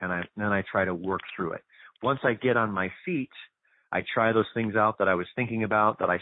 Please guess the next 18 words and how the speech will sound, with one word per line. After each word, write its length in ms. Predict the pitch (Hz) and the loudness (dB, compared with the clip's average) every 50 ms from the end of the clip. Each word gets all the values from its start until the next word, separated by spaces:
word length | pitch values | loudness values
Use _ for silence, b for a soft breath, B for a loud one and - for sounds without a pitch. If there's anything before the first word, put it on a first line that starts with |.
| - | -2
saw 200 | - 107 104 107 | 0 0 2 2
in 60 | 107 107 | 2 2
my 140 | 104 104 | 0 0
imagination, 760 | 104 101 98 95 92 - 95 92 90 87 - - 92 90 85 82 _ b b b b b b | 0 0 0 -2 -2 -2 -4 -6 -6 -6 -6 -6 -6 -6 -8 -8 _ b b b b b b
and 120 | 98 98 104 | -4 0 0
they 100 | 110 110 | 2 2
either 280 | 98 120 117 107 107 98 | 2 2 2 2 2 2
work 320 | 92 117 135 143 - - | 4 4 2 2 2 2
or 60 | 139 | 0
they 140 | 120 123 117 | 2 2 0
don't, 320 | - 120 117 113 113 110 | 2 2 2 2 2 2
or 120 | - 92 90 | 0 0 0
I 60 | 87 | 2
modify 540 | 87 95 104 110 113 107 - - 110 107 104 | 2 2 4 4 4 2 2 2 2 2 2
them, 220 | 104 107 104 104 | 2 0 0 0
or 120 | 95 85 82 | 0 0 0
I 80 | 80 - | 0 0
alter, 500 | - 98 95 98 92 - - 95 90 | 0 0 0 0 0 -2 -6 -6 -6